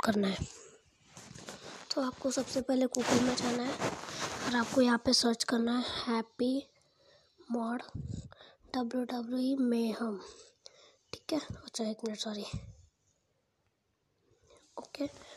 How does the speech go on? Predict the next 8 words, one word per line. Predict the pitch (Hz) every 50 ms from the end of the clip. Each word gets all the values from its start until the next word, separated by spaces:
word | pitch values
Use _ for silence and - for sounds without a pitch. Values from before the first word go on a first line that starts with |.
| - - -
आपको | 254 240 240 - - 247
इसको | 240 - - - - - - 269 247 254 254 - - - - - - - _ -
दबाना | 247 233 233 226 226 220 226
है | 240 262 254 - _ _ - - - - - -
और | 262 247
बाद | 240 240 226 233 226
में | 226 240 254 262 - - - - - - - - - - - - - - - - - - - - - - - - - - - - - - -
आपका | 233 - - - - 240 247